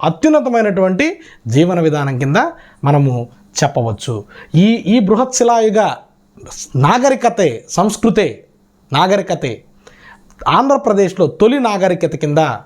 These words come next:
మనం చెప్పవచ్చు. మరి ఈ నాగరికతకు సంబంధించినటువంటి ఆనవాళ్ళు, ఈ నాగరికతకు సంబంధించినటువంటి ప్రదేశాలు మనకేమన్నా బయటపడ్డాయా అంటే ఒక్క ప్రాంతం కూడా బయటపడలేదండి.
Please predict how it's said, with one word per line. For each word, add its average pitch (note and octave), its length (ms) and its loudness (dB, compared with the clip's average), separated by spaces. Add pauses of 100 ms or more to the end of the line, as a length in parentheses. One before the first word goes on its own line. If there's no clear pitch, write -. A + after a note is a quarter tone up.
మనం C#3 180 -2
చెప్పవచ్చు. B2+ 840 -2 (1400)
మరి A3+ 440 0 (1000)
ఈ G#3 140 6
నాగరికతకు B3 680 0
సంబంధించినటువంటి G#3+ 1400 0
ఆనవాళ్ళు, G3 800 2 (120)
ఈ F3+ 100 2
నాగరికతకు G#3+ 580 0
సంబంధించినటువంటి F#3+ 880 2
ప్రదేశాలు F#3+ 880 0 (220)
మనకేమన్నా F3 800 0 (1300)
బయటపడ్డాయా F#3 640 2
అంటే D#3 540 -2
ఒక్క C#3+ 300 -6
ప్రాంతం F#3+ 420 0
కూడా G3 140 2
బయటపడలేదండి. B2 680 -4